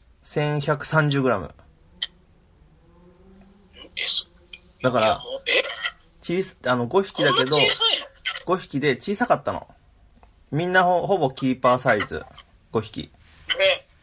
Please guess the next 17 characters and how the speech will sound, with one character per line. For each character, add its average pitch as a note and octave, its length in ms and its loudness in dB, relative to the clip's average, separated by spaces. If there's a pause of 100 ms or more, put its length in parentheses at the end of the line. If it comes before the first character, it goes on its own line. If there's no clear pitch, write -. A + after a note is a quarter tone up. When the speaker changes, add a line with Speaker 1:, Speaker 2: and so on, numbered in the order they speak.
(760)
Speaker 1:
だ C#3 160 -4
か B2+ 80 -2
ら A#2 80 4
そ D3+ 140 -4
う D3 40 -4
考 D#3 240 -2
え D3+ 60 2
る C3+ 80 -6
と、 D3+ 400 0 (280)
ま C#3 100 -2
あ、 - 20 -8
結 - 300 0
構 G#2+ 80 2
ね。 G2 280 -6 (640)
Speaker 2:
そ - 220 -4
ん - 40 -4
な F#4+ 60 -4